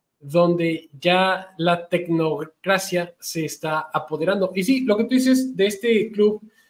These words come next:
justamente el primer club o la primera reunión que se dio, se dio,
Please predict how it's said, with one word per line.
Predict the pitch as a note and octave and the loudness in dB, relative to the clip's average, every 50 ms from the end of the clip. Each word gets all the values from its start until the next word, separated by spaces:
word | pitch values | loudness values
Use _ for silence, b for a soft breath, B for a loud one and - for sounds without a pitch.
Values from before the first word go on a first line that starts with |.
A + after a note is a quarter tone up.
| b b b b b - | b b b b b -4
justamente | A3 A3+ A3+ - C#4+ C4 B3 B3+ C4 B3+ - G3+ G3+ G3+ - - - - | -4 -2 0 2 4 4 4 4 4 4 4 2 0 0 -2 -6 -8 -2
el | F3+ F3+ F3 | 0 0 0
primer | F3 F#3 F#3+ G#3 G#3 G#3+ G#3+ - | 0 0 0 0 0 0 -2 -6
club | - G3+ G3+ G#3 G#3 G#3+ - | -4 0 2 2 2 0 -2
o | F3+ F3 | -2 0
la | F3+ E3+ E3+ | 0 0 0
primera | E3 F3 F3+ F#3 F#3+ G#3 G#3 G3+ F#3 | 0 0 0 2 2 2 2 2 2
reunión | - E3+ F3 F3 F#3 G3 G#3 F#3+ | 0 0 2 2 0 0 -2 -4
que | - F#3 | -6 -8
se | - - D#3+ | -8 -6 -6
dio, | D#3 F3+ F3+ F3 E3 E3+ - - _ _ - B B B B _ _ _ | -2 0 2 2 2 0 -4 -10 _ _ -20 B B B B _ _ _
se | - - F#3+ F#3 | -10 -4 -2 0
dio, | F#3 G#3 A3 A3 A3+ A#3 A3+ A3+ A3+ - - | 2 4 4 6 6 4 4 0 -4 -14 -18